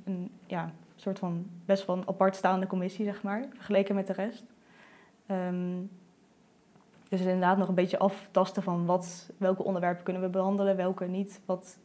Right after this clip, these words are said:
wat valt er nou eigenlijk onder onze, ehm, commissie. Dat is ook iets wat we dan dit jaar zelf hebben mogen uitzoeken. Ehm, we mochten gewoon zelf verzinnen welke activiteiten, er stond nog niks van een jaarplanning klaar.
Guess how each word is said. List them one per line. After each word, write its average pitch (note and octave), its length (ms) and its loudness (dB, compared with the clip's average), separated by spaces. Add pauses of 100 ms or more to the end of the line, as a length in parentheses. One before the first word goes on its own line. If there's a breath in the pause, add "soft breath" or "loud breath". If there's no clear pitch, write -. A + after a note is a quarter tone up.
wat F#3+ 220 0
valt F#3 180 4
er G#3 40 -4
nou G3 120 2
eigenlijk G3 300 -2
onder G3+ 160 0
onze, G3 520 0 (180)
ehm, F#3+ 500 -2 (300 soft breath)
commissie. G3+ 540 -2 (460 loud breath)
Dat G3 160 2
is G#3 80 4
ook F#3+ 80 0
iets F#3+ 120 0
wat F#3 120 2
we F#3 140 4
dan F3+ 280 0
dit G3 140 4
jaar F3+ 160 0
zelf F3+ 260 2
hebben F3+ 180 0
mogen E3+ 200 -2
uitzoeken. F3+ 540 -4 (440 loud breath)
Ehm, F3 340 -6
we - 140 -6
mochten F3 200 -8
gewoon F3 140 -8
zelf E3+ 160 -2
verzinnen F3+ 280 -4
welke F#3 180 0
activiteiten, F#3+ 560 -2
er F#3+ 60 -6
stond F#3+ 180 -6
nog F#3+ 80 -2
niks F#3+ 140 -2
van F#3 120 -2
een F#3 80 -2
jaarplanning G3 880 2
klaar. G3 360 -6